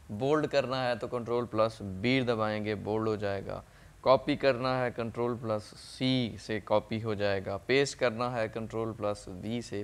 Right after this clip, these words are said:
पेस्ट हो जाता है। ये सिंपल ही छोटी-छोटी कीज़ हैं। एनालॉग signal is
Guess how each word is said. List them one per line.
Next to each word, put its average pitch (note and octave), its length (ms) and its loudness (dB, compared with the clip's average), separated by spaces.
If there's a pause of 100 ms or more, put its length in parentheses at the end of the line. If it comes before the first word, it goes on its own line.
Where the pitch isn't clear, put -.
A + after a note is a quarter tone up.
पेस्ट G#2+ 280 0
हो G2 100 -4
जाता - 300 -10
है। - 220 -8
ये C3+ 100 -2
सिंपल D3+ 440 -2
ही C#3 60 -2
छोटी-छोटी C3 460 -2
कीज़ A2+ 340 -2
हैं। G2+ 180 -4 (1080)
एनालॉग C#3+ 480 8
signal C3 560 2
is A2+ 180 0